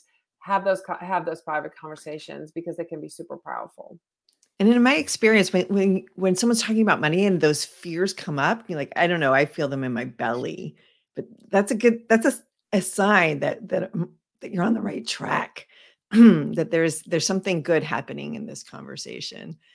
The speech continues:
Speaker 2: And I remember having, uh, a conversation with our family around dinner about money, and our kids were asking my husband and I how much we were making.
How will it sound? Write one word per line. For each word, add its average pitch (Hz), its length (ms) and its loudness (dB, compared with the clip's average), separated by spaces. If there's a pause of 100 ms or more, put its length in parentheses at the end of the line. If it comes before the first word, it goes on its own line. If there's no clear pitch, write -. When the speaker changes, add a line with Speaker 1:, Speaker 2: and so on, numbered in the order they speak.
(180)
Speaker 2:
And - 100 -4
I 196 100 8
remember 175 640 6
having, 147 640 2
uh, 156 220 -2
a 160 60 -8
conversation 147 880 -4
with 156 320 -4
our 151 100 0
family 190 300 2
around 131 300 -2
dinner 156 380 0
about 139 360 -8
money, 139 440 -8
and 147 500 -6
our - 140 -6
kids - 320 -10
were 143 100 -6
asking 143 420 -6
my - 120 -8
husband 170 340 -6
and 135 100 -2
I 131 80 -4
how 160 120 -6
much - 240 -8
we 143 100 -8
were - 100 -8
making. 139 520 -6